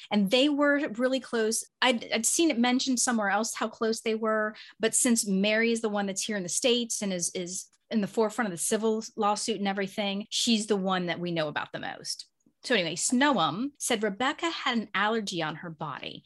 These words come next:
She wouldn't let anyone see her naked, but she did sleep naked. Due to this, Snowem feels like her killer caught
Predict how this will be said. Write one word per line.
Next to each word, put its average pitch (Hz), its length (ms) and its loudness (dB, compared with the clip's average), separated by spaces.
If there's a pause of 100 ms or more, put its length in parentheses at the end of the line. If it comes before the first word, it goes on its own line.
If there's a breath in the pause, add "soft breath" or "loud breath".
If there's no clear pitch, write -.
(140)
She - 180 0
wouldn't 240 220 2
let 208 200 0
anyone 226 400 4
see 202 260 -2
her 190 140 -4
naked, 202 600 -2 (120)
but 233 180 2
she 240 140 2
did 240 180 0
sleep - 300 0
naked. - 560 -4 (320)
Due 233 180 2
to 311 100 4
this, 180 520 0
Snowem 262 420 2
feels 202 320 -2
like 190 180 -2
her 180 160 -6
killer 220 440 -2
caught - 320 -4